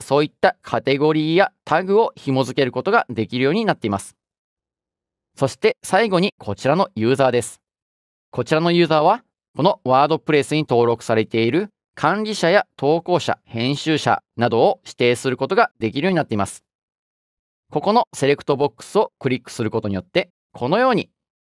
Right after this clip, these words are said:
この投稿に紐付けたいユーザー名が表示されてきますので、それをクリックして選ぶと、今回の場合、佐藤花子さん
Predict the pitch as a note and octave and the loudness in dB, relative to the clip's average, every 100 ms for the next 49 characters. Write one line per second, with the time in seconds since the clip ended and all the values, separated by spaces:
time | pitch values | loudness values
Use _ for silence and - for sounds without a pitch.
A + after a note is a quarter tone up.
0 | _ _ _ _ _ _ C3+ F#3 - D3 | _ _ _ _ _ _ -2 -2 0 0
1 | D#3 - D#3+ G3 - - B2 C#3+ D#3 F3+ | 2 0 0 0 -4 -6 -2 -2 -2 -4
2 | F3+ G#3+ G#3 _ - G#2 B2+ C#3 D#3+ B2+ | 0 2 0 _ -8 -2 0 2 0 0
3 | - _ - G#3 D#3+ D3+ C3 B2+ B2+ C3 | -6 _ -2 0 0 0 0 -2 -4 -4
4 | B2+ G#2+ A#2 - _ _ - A2+ D3 A3 | -4 -2 -2 -2 _ _ -6 0 2 0
5 | _ _ A#2+ C3 - A2 - - - _ | _ _ -4 -4 -6 -12 -2 -2 -2 _
6 | A2+ A2 A2+ - B3+ - _ _ _ _ | -2 0 0 0 -2 -2 _ _ _ _
7 | _ - D3 B2+ A2 G#2 G2+ B2 F3 _ | _ -4 -2 0 -2 0 0 0 -2 _
8 | - C#3+ - D3+ G2+ C#3+ G3+ - C3 G#2 | -8 -4 0 0 0 0 -2 -2 -4 -4